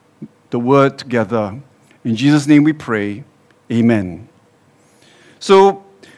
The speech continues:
we'll be asking a few questions this morning, and I want to begin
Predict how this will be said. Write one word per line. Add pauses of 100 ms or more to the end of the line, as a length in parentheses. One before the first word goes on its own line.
(100)
we'll
be
asking
a
few
questions
this
morning,
and
I
want
to
begin